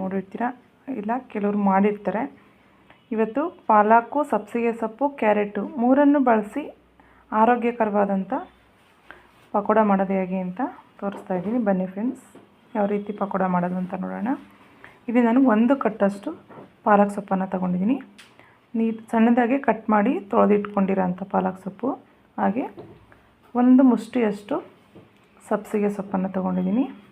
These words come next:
ಅದು ಸಣ್ಣದಾಗಿ ಕಟ್ ಮಾಡಿ ತೊಳೆದಿಟ್ಕೊಂಡಿರೋಂಥದ್ದು,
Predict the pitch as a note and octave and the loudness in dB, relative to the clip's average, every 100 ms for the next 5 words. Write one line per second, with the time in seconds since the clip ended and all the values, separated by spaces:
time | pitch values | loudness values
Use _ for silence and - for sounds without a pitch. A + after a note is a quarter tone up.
0 | - A3 B3 B3+ G3+ G3 G#3+ B3+ G4 - | -10 -4 -2 0 0 0 0 -2 -6 -2
1 | G#3 G3+ G#3 G#3 C4+ A#3+ G#3 G#3 G#3 - | -4 -2 -2 -2 -2 0 0 0 -2 -2
2 | G3 F#3 F3+ F3 F#3 F3+ | -2 0 0 -2 -6 -8